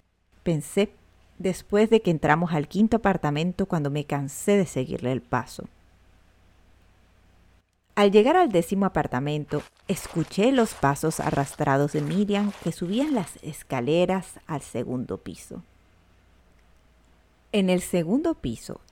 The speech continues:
estaban ubicados diferentes apartamentos.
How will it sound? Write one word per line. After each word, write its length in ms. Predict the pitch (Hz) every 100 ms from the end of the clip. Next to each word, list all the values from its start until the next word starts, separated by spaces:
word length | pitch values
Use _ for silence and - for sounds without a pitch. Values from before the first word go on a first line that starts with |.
| -
estaban 520 | 180 - 233 262 254
ubicados 680 | 226 175 - 202 208 220 -
diferentes 680 | 175 - 180 190 208 196 -
apartamentos. 1080 | - 127 - 123 - - - - - -